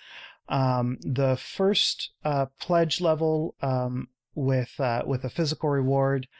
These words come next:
uh, is about fifty-five dollars, um, and that's, that gets you a, a copy of the hardcover. Um, and then, uh, you can get a mention if you pledge, uh, like, seventy dollars, um, 'cause,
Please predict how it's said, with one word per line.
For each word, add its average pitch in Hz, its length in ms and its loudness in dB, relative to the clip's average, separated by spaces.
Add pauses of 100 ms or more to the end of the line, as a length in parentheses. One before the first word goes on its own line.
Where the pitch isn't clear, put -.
(360)
uh, 123 260 0
is 135 180 0
about 139 320 2
fifty-five 160 500 -2
dollars, 151 800 0
um, 120 540 0
and 131 120 0
that's, 127 440 0
that 135 240 -2
gets 135 240 -2
you 127 160 2
a, 120 240 0
a 110 360 -4
copy 139 460 0
of 123 160 0
the 123 80 -2
hardcover. 127 720 -2 (500)
Um, 123 280 0 (160)
and 147 180 2
then, 143 460 2
uh, 143 220 -2
you 151 160 -2
can 151 140 0
get 127 140 2
a 127 40 2
mention 175 400 2
if - 180 -4
you 143 320 0
pledge, 139 760 0
uh, 127 380 -4 (220)
like, 127 240 -4 (500)
seventy 151 380 0
dollars, 147 680 2 (460)
um, 123 320 0
'cause, 151 200 0